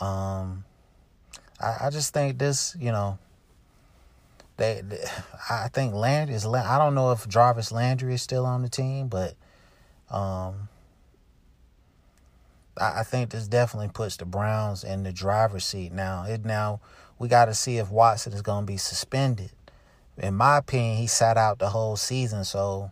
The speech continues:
I think it should just be time served and let it be a wash. But, you know, Roger Goodell, he's gonna try to make a statement, so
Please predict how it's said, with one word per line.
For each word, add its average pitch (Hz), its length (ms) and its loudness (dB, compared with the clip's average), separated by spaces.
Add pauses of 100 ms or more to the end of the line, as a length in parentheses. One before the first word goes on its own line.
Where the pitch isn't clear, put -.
(100)
I 131 140 2
think 113 300 -2
it 101 40 -6
should 98 180 -8
just 98 180 -8
be 101 140 -6
time 101 360 -4
served 95 460 -4 (200)
and 92 340 -6 (420)
let 107 180 2
it 98 100 -4
be 98 120 -4
a 98 80 -2
wash. 95 560 0
But, 85 240 -12 (720)
you 110 100 -6
know, 85 280 -6 (1800)
Roger 98 320 2
Goodell, 98 760 -2 (120)
he's 95 200 -8
gonna 92 180 -4
try 95 220 -2
to 95 80 -4
make 95 240 -8
a 92 200 -6 (600)
statement, 90 600 -4
so 85 360 -10